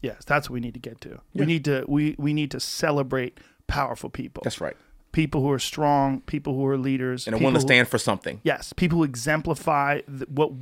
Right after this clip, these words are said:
Speaker 1: we, what we enjoy seeing in others.
Speaker 2: That's right.
Speaker 1: Great character, great intelligence,
Speaker 2: Right.
Speaker 1: integrity.
Speaker 2: Right.
Speaker 1: Someone is interesting.
Speaker 2: Mental strength, fortitude.
Speaker 1: Yes.
Speaker 2: Yes.
Speaker 1: All those things
Speaker 2: Yes.
Speaker 1: are, th-, we should really reinforce that.
Speaker 2: And celebrate those
Speaker 1: Yes,
Speaker 2: things. Don't
Speaker 1: celebrate
Speaker 2: demonize
Speaker 1: those
Speaker 2: them.
Speaker 1: things.
Speaker 2: Celebrate it.
Speaker 1: Exactly.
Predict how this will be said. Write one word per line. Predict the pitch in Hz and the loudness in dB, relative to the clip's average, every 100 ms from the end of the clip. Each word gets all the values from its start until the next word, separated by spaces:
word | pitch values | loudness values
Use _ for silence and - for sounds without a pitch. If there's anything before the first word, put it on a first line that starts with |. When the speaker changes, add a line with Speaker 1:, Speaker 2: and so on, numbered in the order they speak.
| 127 | -2
Speaker 1:
we, | 160 160 156 - 139 - | 0 0 -2 -8 -18 -14
what | 151 151 | -2 2
we | 151 156 156 - | 4 2 0 -4
enjoy | 139 127 117 156 151 139 | -2 -2 2 4 4 2
seeing | - - 165 147 | -2 -2 0 0
in | 131 | 0
others. | 120 117 - - - | -2 -4 -10 -14 -10
Speaker 2:
That's | - | -10
right. | - - | -10 -2
Speaker 1:
Great | 139 165 - | 4 4 4
character, | 160 131 120 - - - - _ | 2 2 0 -8 -10 -10 -16 _
great | 156 160 | 2 2
intelligence, | 156 139 143 135 123 - - - 135 | 0 0 0 0 -2 -8 -10 -8 -8
Speaker 2:
Right. | - _ _ | -10 _ _
Speaker 1:
integrity. | 143 - 151 143 135 143 - - | -6 0 2 2 -2 -8 -14 -14
Speaker 2:
Right. | 180 - - _ _ | -12 -12 -14 _ _
Speaker 1:
Someone | - 175 | 0 2
is | 170 139 | 2 0
interesting. | 165 156 143 - - - | -2 -2 -4 -6 -8 -4
Speaker 2:
Mental | 120 139 139 | 0 2 2
strength, | - 139 101 - | -2 0 0 2
fortitude. | 143 | 6
Speaker 1:
Yes. | 170 165 165 160 151 156 139 117 - 180 | 8 8 8 8 8 6 4 0 -4 -4
Speaker 2:
Yes. | 190 - - - | -6 -8 -12 -2
Speaker 1:
All | 151 165 | 0 2
those | 175 165 | 0 0
things | 180 175 | -2 0
Speaker 2:
Yes. | 151 156 143 - | 2 2 0 -6
Speaker 1:
are, | |
th-, | 131 - | -10 -8
we | 139 170 | -2 -2
should | - 160 | -2 -2
really | 143 175 175 | 2 4 4
reinforce | 165 180 160 185 233 | 2 0 0 -2 -2
that. | - - | -4 -4
Speaker 2:
And | |
celebrate | - 277 247 131 131 | 4 6 8 6 6
those | 120 131 | 4 4
Speaker 1:
Yes, | 139 | 2
Speaker 2:
things. | - - | 2 0
Don't | 196 | 4
Speaker 1:
celebrate | 143 170 175 139 | 6 6 6 2
Speaker 2:
demonize | - | 0
Speaker 1:
those | - 143 | -4 -4
Speaker 2:
them. | |
Speaker 1:
things. | 113 | -2
Speaker 2:
Celebrate | 247 - 71 - | 0 0 -2 -8
it. | - | -8
Speaker 1:
Exactly. | 143 127 135 120 - | -6 -4 -4 -6 -12